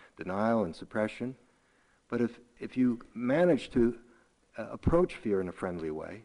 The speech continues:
to come in close, and as you begin to learn to do that, you do it a few times, and the whole quality of fear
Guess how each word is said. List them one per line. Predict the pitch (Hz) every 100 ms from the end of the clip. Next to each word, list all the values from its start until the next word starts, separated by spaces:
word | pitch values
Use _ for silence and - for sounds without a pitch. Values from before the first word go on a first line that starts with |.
| -
to |
come | - 113 113
in | 104
close, | - 104 131 - - _ _ _ _ _ _ _ _ _
and | 104 104 117
as | 117 107
you |
begin | 104 113 120
to | 117 110
learn | 110 107
to | 95
do | 92 143
that, | 117 92 92
you |
do | 98 131
it | 120
a |
few | 95 110
times, | - 135 139 101 104 - - - _ _
and | 127 117 113 110 - _ _
the | 107
whole | - 131 123
quality | - 143 180 147 95
of | 87
fear | - - -